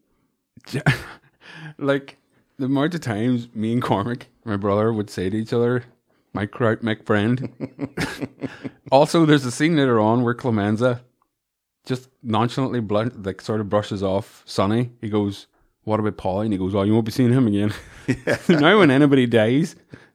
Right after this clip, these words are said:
Speaker 1: Cormac or I will ring each other and go, "You won't be seeing him again." <laughs> It's just fucking brilliant.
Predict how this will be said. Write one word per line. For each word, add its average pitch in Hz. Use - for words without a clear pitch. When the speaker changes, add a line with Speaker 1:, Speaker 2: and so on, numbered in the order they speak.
Speaker 1:
Cormac 165
or 117
I 120
will 131
ring 113
each 127
other 139
and 123
go, 113
"You 98
won't 98
be 120
seeing 131
him 143
again." 120
<laughs> -
It's -
just 185
fucking 135
brilliant. 135